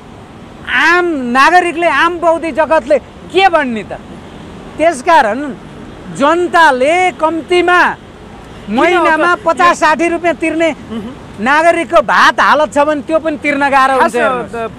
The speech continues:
Speaker 2: अहिलेका प्रधानमन्त्री केपी जीले बालेनलाई घोज्नु, कहिले केपी, अ, के अरे, कुलमानलाई घोज्नुको कारण के त नि?
Speaker 1: होइन, अब यो एउटा राष्ट्रप्रति जिम्मेदारी, समाजप्रति जिम्मेदारी,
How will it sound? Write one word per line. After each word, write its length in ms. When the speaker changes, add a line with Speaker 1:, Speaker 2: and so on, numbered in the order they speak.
Speaker 2:
अहिलेका 340
प्रधानमन्त्री 760
केपी 320
जीले 340
बालेनलाई 480
घोज्नु, 540
कहिले 560
केपी, 240
अ, 220
के 140
अरे, 240
कुलमानलाई 380
घोज्नुको 420
कारण 280
के 140
त 80
नि? 160
Speaker 1:
होइन, 200
अब 260
यो 260
एउटा 220
राष्ट्रप्रति 960
जिम्मेदारी, 720
समाजप्रति 800
जिम्मेदारी, 680